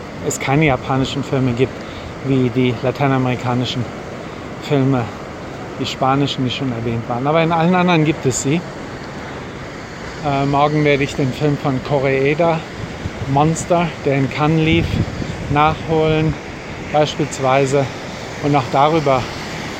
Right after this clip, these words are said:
berichten. Das ist das Schöne hier in San Sebastian, der Zwang, es gibt genug neue Filme und Premieren, aber der Zwang, jetzt jeden zu sehen und von jedem zu berichten, der ist nicht ganz so groß.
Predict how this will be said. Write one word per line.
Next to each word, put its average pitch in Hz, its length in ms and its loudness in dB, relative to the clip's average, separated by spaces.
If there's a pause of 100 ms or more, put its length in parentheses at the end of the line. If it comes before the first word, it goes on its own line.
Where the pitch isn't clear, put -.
(500)
berichten. 147 480 2 (680)
Das 156 140 6
ist 160 120 2
das 170 160 6
Schöne 185 300 6
hier 170 400 6 (220)
in 151 60 0
San 170 220 4
Sebastian, 156 600 4 (640)
der 139 160 2
Zwang, 165 420 2 (300)
es 156 100 -4
gibt 170 220 0
genug 175 240 4 (240)
neue 170 280 6
Filme 185 340 2
und 147 180 0
Premieren, 156 520 4 (520)
aber 147 180 4
der 143 160 4
Zwang, 156 400 2
jetzt 131 220 2
jeden 143 300 4
zu 139 180 2
sehen 143 340 2
und 131 220 0 (220)
von 131 140 0
jedem 151 300 2
zu 143 140 0
berichten, 139 560 2 (480)
der 139 80 2
ist 131 100 -2
nicht 147 180 0
ganz 151 220 4
so 175 100 2
groß. 165 480 2